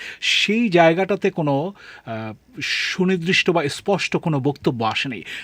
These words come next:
যে কারণে বিষয়টি আবারও নতুন করে আলোচনায় এসেছে। সামাজিক মাধ্যমে এ নিয়ে আলোচনা সমালোচনা, আহ, চলছে, এমনকি রাজনৈতিক অঙ্গনেও নানা প্রশ্ন উঠছে। ফলে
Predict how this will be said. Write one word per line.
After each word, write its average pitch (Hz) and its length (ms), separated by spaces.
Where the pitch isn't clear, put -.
যে 131 180
কারণে 196 320
বিষয়টি 180 420
আবারও 165 500
নতুন 196 360
করে 175 240
আলোচনায় 135 440
এসেছে। 147 380
সামাজিক 165 500
মাধ্যমে 151 480
এ 151 180
নিয়ে 151 220
আলোচনা 143 520
সমালোচনা, 139 760
আহ, 127 200
চলছে, 151 540
এমনকি 196 300
রাজনৈতিক 170 540
অঙ্গনেও 185 500
নানা 165 240
প্রশ্ন 170 420
উঠছে। 113 440
ফলে 185 400